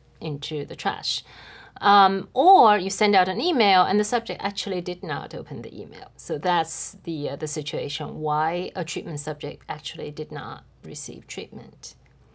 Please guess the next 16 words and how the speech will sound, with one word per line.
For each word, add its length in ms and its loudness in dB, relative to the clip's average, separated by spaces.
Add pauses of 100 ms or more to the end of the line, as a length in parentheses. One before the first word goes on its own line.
(120)
So 200 4
that's, 720 2 (220)
uh, 360 0
our 240 2
notation. 920 -6 (280)
So 160 0
now 300 4
we're 140 10
going 460 2
to 420 0
define 720 0
two 340 -6
types 500 -2
of 100 -4
subjects 680 -8
which 640 -2